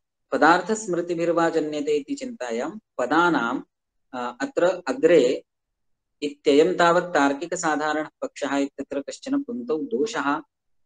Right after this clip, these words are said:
जातः अस्ति। कश्चन ग्रन्थः त्रुटितः वर्तते इति गुरुचरणैः सूचितम्। अतः,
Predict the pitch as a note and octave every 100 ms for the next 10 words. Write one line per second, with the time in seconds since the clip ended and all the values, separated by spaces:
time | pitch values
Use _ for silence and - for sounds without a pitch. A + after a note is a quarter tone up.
0 | _ A2+ B2+ B2 C3 C3 B2+ D#3 - -
1 | - C#3+ C#3+ A#2+ A#2+ C3 C#3+ C#3+ B2 A#2+
2 | E3+ E3 D#3 C3 - - - A#2 - -
3 | _ - C#4 C#4 B3+ C4 B3 D#4+ A3+ -
4 | - B3 A3+ G#3+ C4+ G#3+ _ _ _ _
5 | _ _ _ _ C#3 E3 F3+ D#3+ B2+